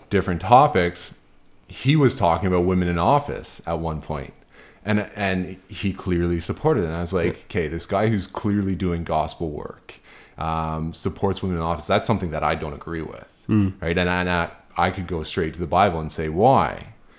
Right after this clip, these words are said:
Speaker 1: or why not?" Um, so I was like, "Is even that something that we actually have freedom to disagree on?"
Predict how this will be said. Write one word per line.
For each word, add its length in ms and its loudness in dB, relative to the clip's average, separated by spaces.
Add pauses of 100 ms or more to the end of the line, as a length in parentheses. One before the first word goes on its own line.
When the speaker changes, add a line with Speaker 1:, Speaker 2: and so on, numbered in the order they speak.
(140)
Speaker 1:
or 120 -6
why 200 -4
not?" 460 2 (720)
Um, 580 -2 (120)
so 160 -6
I 40 2
was 120 -2
like, 340 -4 (760)
"Is 120 -4
even 340 2
that 360 2
something 460 0
that 280 -2
we 220 0
actually 460 0
have 320 -2
freedom 400 -2
to 80 -8
disagree 720 -8
on?" 320 -14